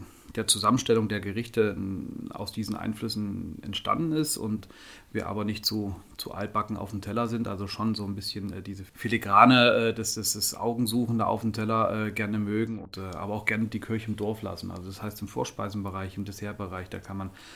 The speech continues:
auf dem Teller, äh, ein bisschen was inszenieren, im Zwischengang und im Fisch- und Fleischbereich lässt man die Kirche eher, äh,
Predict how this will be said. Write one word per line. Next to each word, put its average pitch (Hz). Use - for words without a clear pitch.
auf 101
dem 98
Teller, 98
äh, 90
ein -
bisschen 107
was 104
inszenieren, 104
im 101
Zwischengang 104
und 98
im 95
Fisch- -
und 104
Fleischbereich 98
lässt 104
man 104
die 101
Kirche 107
eher, 104
äh, 101